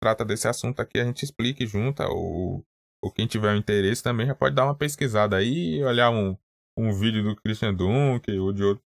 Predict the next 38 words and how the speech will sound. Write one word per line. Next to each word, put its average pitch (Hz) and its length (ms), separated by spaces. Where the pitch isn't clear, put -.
psicanalista 101 500
aí 120 80
que 135 100
vai 135 160
tá 135 140
muito 139 240
bem 143 140
explicado. - 500
Mas 180 260
se 214 100
a 196 60
gente 170 280
pensar 156 480
nessa 151 300
possibilidade 95 1120
de 117 180
que 117 380
há 139 200
uma 123 260
maneira 95 440
de 92 120
se 92 160
transmitir 92 500
a 82 60
psicanálise 90 640
dentro 95 380
de 87 100
uma 90 300
universidade, 92 960
que 113 220
é 92 300
colocando 135 680
essa 135 200
transmissão 101 840
dentro 110 560
de 107 120
um 98 80
discurso - 640